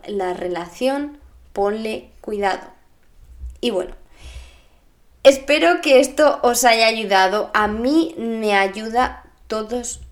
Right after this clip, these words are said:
los días. Y quería que esto quedase claro porque tengo muchas más cosas que aportar con respecto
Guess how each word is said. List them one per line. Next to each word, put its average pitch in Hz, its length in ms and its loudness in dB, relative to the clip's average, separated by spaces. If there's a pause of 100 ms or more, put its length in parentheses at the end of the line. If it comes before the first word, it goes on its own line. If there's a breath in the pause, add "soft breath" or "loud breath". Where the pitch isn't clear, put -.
los 190 540 -6 (380)
días. 190 720 -6 (320)
Y - 100 -4
quería 208 460 -2
que 214 100 -6
esto 220 260 -8
quedase 190 480 -6
claro 190 360 -4
porque - 280 -4
tengo 294 640 -2
muchas 262 720 -4
más 233 260 -6
cosas 220 600 -6 (100)
que 180 240 -4
aportar 185 640 -2
con 185 180 -4
respecto 180 640 -6